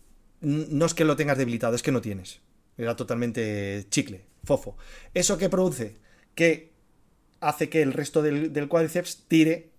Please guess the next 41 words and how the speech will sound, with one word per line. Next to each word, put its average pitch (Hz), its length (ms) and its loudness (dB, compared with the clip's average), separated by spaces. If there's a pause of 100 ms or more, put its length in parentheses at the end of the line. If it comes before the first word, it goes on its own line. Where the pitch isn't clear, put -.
(180)
de 131 260 0
toda 143 200 4
la 147 60 4
estructura 139 400 0
de 131 80 2
la 151 80 2
rodilla 156 340 2
hacia 147 180 -2
su 180 160 0
lado, 190 340 2 (280)
con 123 160 0
lo 127 140 4
cual 151 260 4
me 117 160 -2
mueve 135 560 0 (360)
toda 143 240 6
la, 143 680 4
toda 143 200 0
la, 147 220 2
toda 151 140 2
la 156 100 2
rótula 180 360 2
y 131 100 -2
todo 139 120 2
el 139 80 2
tendón 151 260 0
rotuliano 143 420 0
me 135 120 -2
lo, 110 160 -4
bueno, 107 180 -6 (120)
me 123 120 -2
genera 127 300 0
una 131 180 0
contractura 127 480 0
brutal 120 320 0
en 127 80 -2
el, 123 280 -4
en 123 100 -4
el 120 80 -2
vasto 131 240 -2
medio 196 500 0